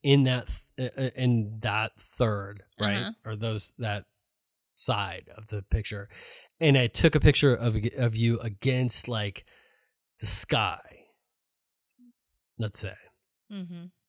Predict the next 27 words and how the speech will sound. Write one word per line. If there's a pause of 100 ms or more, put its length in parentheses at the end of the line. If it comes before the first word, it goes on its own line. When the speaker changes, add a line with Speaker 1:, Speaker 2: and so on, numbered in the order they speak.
(380)
Speaker 1:
So
you've
got,
or
against
the
water. (1400)
So
you'd
have,
like,
this
picture
of
your
face, (600)
which
is
where
all
the
interest
is,
right? (100)
Speaker 2:
Yeah.
Speaker 1:
Like,
that's,